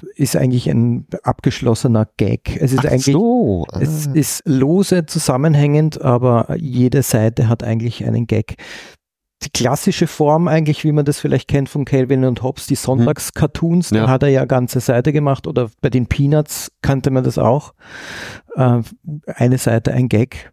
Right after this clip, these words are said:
Speaker 2: Also Gaston
Speaker 1: Ja.
Speaker 2: und so auch, genau, ja.
Speaker 1: Genau, der
Speaker 2: Mhm.
Speaker 1: lose aber zusammenhängt, genau. In der Form wollte ich das machen.
Speaker 2: Ja, geil. Ähm, äh, ah, nochmal, wie lange hast du jetzt dran gesessen?
Speaker 1: Äh, das habe ich nicht beantwortet, richtig. Ähm, zwei Jahre war ich dran.
Speaker 2: Zwei Jahre.
Speaker 1: Mhm.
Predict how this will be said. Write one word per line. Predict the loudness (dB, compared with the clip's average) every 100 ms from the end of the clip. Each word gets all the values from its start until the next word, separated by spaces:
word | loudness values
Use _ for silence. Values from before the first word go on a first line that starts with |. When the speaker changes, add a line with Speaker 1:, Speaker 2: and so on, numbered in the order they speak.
| _
Speaker 2:
Also | -2 0
Gaston | 2 2
Speaker 1:
Ja. | 4
Speaker 2:
und | 4 2
so | 2 2
auch, | 0
genau, | -2 -2 0
ja. | 0
Speaker 1:
Genau, | 0 0 0
der | 0 2
Speaker 2:
Mhm. |
Speaker 1:
lose | 2 2 0
aber | -2 -4
zusammenhängt, | -4 -4 0 0 0 -2 -6
genau. | -6 -4 -6 -8 -6
In | -2 0 0
der | -4
Form | 0 0 0
wollte | -4 -6
ich |
das | -10 -8
machen. | -8 -8 -14 _ _ _ _ _ -2
Speaker 2:
Ja, | 0
geil. | 2 0 0
Ähm, | 0 0 -2
äh, | -8 -12 -14 _ _ _ _ _
ah, | -4
nochmal, | 0 0 0 0
wie | 2
lange | 2
hast | 0
du | 0
jetzt | 0
dran | 0
gesessen? | 0 0 -4 -10 _
Speaker 1:
Äh, | -2 0
das | 2
habe | 2 2
ich |
nicht | 2
beantwortet, | 2 2 2 2
richtig. | 2 0 0 2
Ähm, | 2 2 0 -2 -2
zwei | 0 2
Jahre | 4 4 2 0
war | 0
ich | -4
dran. | -6 -6 -6 _ _ _ _
Speaker 2:
Zwei | -10 -4 0
Jahre. | 2 2 2 0
Speaker 1:
Mhm. | 0 2 0